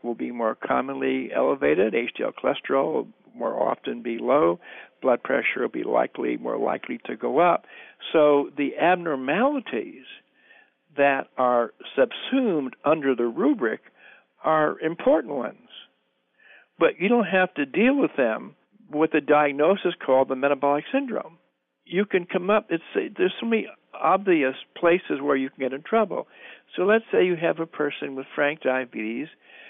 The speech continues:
and also has a triglyceride of two hundred twenty-five. But that's all they have that meets the metabolic syndrome criteria. Is this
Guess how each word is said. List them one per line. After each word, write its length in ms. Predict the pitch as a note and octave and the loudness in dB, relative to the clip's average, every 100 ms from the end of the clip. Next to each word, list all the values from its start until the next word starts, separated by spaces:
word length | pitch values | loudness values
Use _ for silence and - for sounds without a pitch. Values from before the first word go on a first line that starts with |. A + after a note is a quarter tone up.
| - - | -16 -4
and 80 | |
also 560 | C#3 C#3 - C3 C3 B2+ | 0 0 -2 0 0 0
has 180 | B2 C3+ | 0 -2
a 120 | - | 0
triglyceride 680 | - B2 D#3 - C#3 B2+ B2 | -2 0 -2 -2 2 4 4
of 220 | B2 A#2 A2+ - | 0 -8 -8 -12
two 80 | - | -2
hundred 280 | C#3 A#2+ A2+ | -2 0 -8
twenty-five. 640 | - A#2 G#2+ - - - - _ _ _ _ _ _ - - - | -6 -8 -8 -8 -8 -10 -18 _ _ _ _ _ _ -20 -20 -12
But 80 | - | 0
that's 160 | D3 F3 E3+ | 0 0 2
all 120 | F#3 | 2
they 100 | F#3+ | 2
have 320 | E3+ A3 F3+ | 2 2 2
that 200 | B2 B2+ | 0 -6
meets 220 | C#3+ D3 - | -6 -8 -4
the 60 | C3 | -4
metabolic 460 | B2 C3 B2 A#2 - | -2 -2 0 0 -2
syndrome 340 | A#2+ A#2 G#2+ A2+ | -8 -6 -10 -10
criteria. 720 | - G#2+ A2 - A2+ G2 - _ _ - - _ | -8 -8 -8 -10 -8 -8 -12 _ _ -20 -20 _
Is 80 | A#2+ | -4
this 120 | D#3 | -4